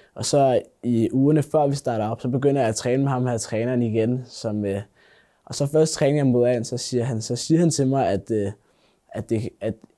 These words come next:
jeg skal ikke sige det til nogen, for det er ikke sikkert, men han tror, at, øh, at jeg kommer til prøvetræning i Brøndby, men jeg skulle ikke blive alt for ked af det, hvis det ikke skete. Og så var jeg jo selvfølgelig meget overrasket, fordi vi havde snakket om nogle klubber før, men det var, det var nogle lidt mindre ligaklubber i forhold til Brøndby, som,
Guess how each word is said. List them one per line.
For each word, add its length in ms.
jeg 120
skal 100
ikke 120
sige 160
det 80
til 80
nogen, 200
for 100
det 80
er 40
ikke 140
sikkert, 360
men 160
han 140
tror, 360
at, 220
øh, 300
at 140
jeg 160
kommer 200
til 100
prøvetræning 520
i 40
Brøndby, 560
men 260
jeg 120
skulle 200
ikke 60
blive 140
alt 160
for 60
ked 160
af 80
det, 60
hvis 140
det 100
ikke 160
skete. 360
Og 100
så 100
var 100
jeg 80
jo 40
selvfølgelig 340
meget 180
overrasket, 600
fordi 320
vi 60
havde 220
snakket 400
om 60
nogle 180
klubber 280
før, 300
men 160
det 200
var, 260
det 80
var 60
nogle 160
lidt 140
mindre 400
ligaklubber 540
i 80
forhold 280
til 100
Brøndby, 400
som, 280